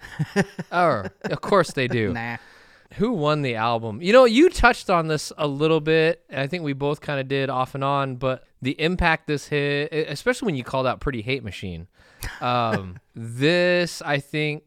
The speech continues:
Speaker 2: helped gritify. Is that, can I use that? Is
Speaker 1: I
Speaker 2: that
Speaker 1: like
Speaker 2: a word
Speaker 1: it.
Speaker 2: I just made up?
Speaker 1: Hell yeah.
Speaker 2: Can that be a, can we make that a word? Gritify?
Speaker 1: Yep.
Speaker 2: Grit, grittify? It, it helped add that kind of, like, skanky, dirty kind of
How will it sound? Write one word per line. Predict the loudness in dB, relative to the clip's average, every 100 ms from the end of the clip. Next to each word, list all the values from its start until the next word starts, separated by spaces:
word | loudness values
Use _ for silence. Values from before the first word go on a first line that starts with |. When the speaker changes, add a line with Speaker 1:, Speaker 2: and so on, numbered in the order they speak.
| _
Speaker 2:
helped | -20 -8 -2 0 -2 -4 -14
gritify. | -14 -10 -4 -4 -4 -6 -6 -6 -8 -10 -12
Is | -10 -4
that, | -4 -6
can | -10 -8
I | -6
use | -8 -8 -8
that? | -8
Is | -4
Speaker 1:
I | -2
Speaker 2:
that | 0
Speaker 1:
like | 0
Speaker 2:
a |
word | -2
Speaker 1:
it. | -2
Speaker 2:
I | -4
just | -6 -8
made | -8 -6
up? | -4 -4
Speaker 1:
Hell | -4 -4
yeah. | -4
Speaker 2:
Can | -4 -2
that | -2
be | -2 -2
a, | -2 -8 _ _ _
can | -6 -6
we | -6
make | -6 -6
that | -4
a | -4
word? | -4 -6 -6
Gritify? | -4 -2 -2 -2 -2 -2 -6
Speaker 1:
Yep. | -8 -6
Speaker 2:
Grit, | -6 -8 -10
grittify? | -12 -8 -8 -10 -12 -12 -14 _ -20 -12 -10 -10 -12 -16 -20 -20 -4
It, | -2 -2 2
it | 2 2
helped | -2 2 2 0 -6 -2
add | 2 2 0 -4
that | -2 -2 -4
kind | -10 -10 -8
of, | -8 -8
like, | -6 -6
skanky, | -8 -14 -6 -6 -6 -10 -14 -6
dirty | -4 -4 -6 -10
kind | -10 -8 -8
of | -10